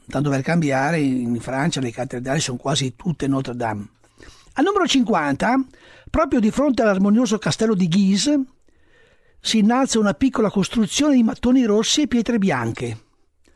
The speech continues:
Sulla sinistra è affiancato a, da una graziosa cappella costruita nel millenovecentoventicinque,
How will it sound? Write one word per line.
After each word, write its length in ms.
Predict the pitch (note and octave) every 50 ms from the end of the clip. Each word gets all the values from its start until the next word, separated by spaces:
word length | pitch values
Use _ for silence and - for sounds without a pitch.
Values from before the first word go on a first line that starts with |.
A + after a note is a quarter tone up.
| _ _ - - _
Sulla 240 | - - A3+ G#3+ G#3+
sinistra 420 | - B3 A#3+ C#4+ E4+ D4+ - B3
è 80 | G#3 G3
affiancato 760 | F#3+ F3 - - F3 F3+ - - G#3+ G3+ G3 - E3 D#3+ D3
a, 360 | C#3 C3+ C#3 C3+ C3+ B2+ C#3 C#3+
da 120 | C#3 D3+
una 120 | D#3+ E3+ D#3+
graziosa 400 | D#3+ D#3+ D#3+ - A3+ G#3 E3+ F3+
cappella 640 | - F#3+ - - - C4 C#4+ D4+ B3 F#3+ D3+ C#3 - - - - - - - - _ -
costruita 400 | - B3 A#3 - C#4+ D4+ C#4+ C#4
nel 100 | A3+ A3
millenovecentoventicinque, 1300 | A#3 C4+ C#4 A#3+ A3+ G3 - A#3+ B3+ A#3+ A3 G3 F3+ - G#3+ - C#4 D4 B3 F#3+ - C#3+ C3 A#2+ A#2+